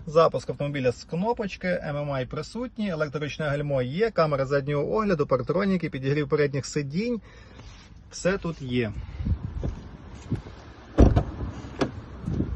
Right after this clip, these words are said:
По задньому ряду сидінь теж все дуже гарно виглядає.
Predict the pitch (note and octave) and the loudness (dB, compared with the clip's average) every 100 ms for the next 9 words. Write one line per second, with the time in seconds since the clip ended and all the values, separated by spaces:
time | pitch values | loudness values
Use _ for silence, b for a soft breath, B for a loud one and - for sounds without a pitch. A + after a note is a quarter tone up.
0 | - B3+ F#3 F3+ D#3+ D3+ D3+ D3 C#3 D3+ | 2 6 6 6 4 4 6 4 2 2
1 | D3+ C3+ D3+ C3+ - D3 C3+ D3+ D3+ D#3+ | 2 2 2 0 -2 -4 -2 0 0 -2
2 | F#3 G3 A#3+ B3+ C4+ A#3+ | -2 0 0 2 0 0